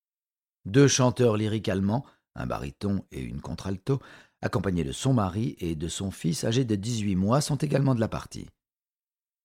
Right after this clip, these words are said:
Hier soir, ils ont été acclamés au Grand Théâtre du Lycéum, lors d'une représentation de Siegfried, œuvre de Richard Wagner. Enfin, deux reporters sportifs iraniens, des étoiles dans les yeux,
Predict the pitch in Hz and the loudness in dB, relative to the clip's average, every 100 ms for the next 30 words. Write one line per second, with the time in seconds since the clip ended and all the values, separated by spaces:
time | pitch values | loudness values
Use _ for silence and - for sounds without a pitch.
0 | _ 113 123 - 202 190 139 139 135 147 | _ 2 2 6 6 8 6 4 4 2
1 | - 135 - 135 117 110 78 73 87 95 | 2 0 4 6 6 4 2 -2 -2 -4
2 | 92 98 95 87 92 80 90 85 - 92 | -2 0 0 -4 -6 -4 -4 -4 -4 -2
3 | 78 76 _ _ - 98 98 123 123 120 | -2 -6 _ _ -4 -2 2 2 2 2
4 | 127 123 117 - 123 110 104 113 - - | 2 2 0 2 0 2 0 -2 -4 -2
5 | 110 76 71 - 107 101 90 95 87 85 | -2 -2 -8 -6 0 0 0 -2 -2 -2
6 | 90 95 80 85 80 69 55 - _ _ | -2 -2 -4 -4 -4 -6 -8 -14 _ _
7 | _ _ _ _ _ _ - - - 123 | _ _ _ _ _ _ -8 -6 0 0
8 | 98 _ _ _ _ _ - 117 151 143 | 0 _ _ _ _ _ 2 6 8 6
9 | 123 120 - 135 98 - 120 - 127 120 | 6 0 4 2 2 2 0 0 -4 -4
10 | - 135 110 110 107 107 123 139 87 87 | -2 0 2 4 4 4 2 0 -2 -2
11 | 110 - 117 110 101 98 87 82 92 113 | -4 2 4 4 2 0 -2 -2 -2 -2